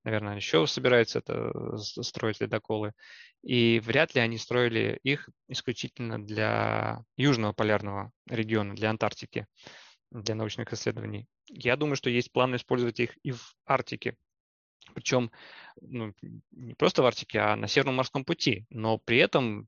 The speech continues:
получается, по, по нашим, по российским правилам, использовать свои ледоколы для сопровождения своего торгового флота, например, да, если вдруг они захотят увеличить, э,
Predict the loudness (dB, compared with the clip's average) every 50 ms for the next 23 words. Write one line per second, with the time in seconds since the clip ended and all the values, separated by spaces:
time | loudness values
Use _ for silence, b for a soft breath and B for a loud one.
0 | _ _ 0 0 0 2 4 2 2 2 0 -6 -4 0 2 2 2 2 2 0
1 | -2 -2 -2 0 0 0 0 -2 -4 -4 -2 -2 -2 -4 -6 -8 -8 -4 0 2
2 | 4 4 4 4 2 0 -4 -6 -10 -12 -12 -6 0 4 4 4 6 4 4 2
3 | 2 0 -8 -12 -14 -18 _ _ -18 -10 -4 0 2 2 4 4 2 2 0 2
4 | 4 4 6 6 4 4 0 -4 -2 0 2 2 0 -2 -4 -6 -4 0 2 2
5 | 2 4 2 2 0 0 -4 -8 -6 -4 -2 -2 -2 0 0 0 2 2 2 2
6 | 0 -2 0 0 0 2 0 -2 -4 -4 -6 -4 -2 0 2 2 2 2 0 -2
7 | -2 -4 -4 -4 -6 -10 -8 -8 -6 -4 -6 -4 0 0 -2 -2 _ B B B
8 | B B B B B _ -6 0 2 2 2 2 2 -2 -6 -8 -10 -8 -6 -6
9 | -6 -6 -6